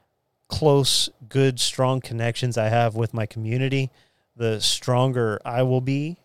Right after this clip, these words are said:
and the stronger my community will be. And limiting it to just my tribe,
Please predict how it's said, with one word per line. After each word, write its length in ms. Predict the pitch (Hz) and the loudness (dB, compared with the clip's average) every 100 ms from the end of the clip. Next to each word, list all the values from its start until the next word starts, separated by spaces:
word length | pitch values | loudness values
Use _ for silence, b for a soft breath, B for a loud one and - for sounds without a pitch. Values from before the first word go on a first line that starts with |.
| _ _ | _ _
and 200 | - 120 | -6 -4
the 40 | 107 | -2
stronger 440 | - 123 123 120 | 0 0 2 0
my 180 | 117 110 | 0 -2
community 560 | - 117 120 139 101 90 | -4 -2 0 0 -4 -8
will 180 | 92 | -12
be. 360 | 90 92 87 92 | -10 -10 -10 -12
And 460 | - 139 123 117 117 - - | -4 0 0 -2 -6 -12 -6
limiting 520 | 151 147 180 165 131 | 2 4 4 4 4
it 160 | 123 117 _ - | 2 0 _ -2
to 180 | 143 117 | 0 0
just 400 | 120 135 143 - | 0 2 2 0
my 140 | 120 | -2
tribe, 640 | 107 - 156 196 107 104 | -2 0 2 2 0 0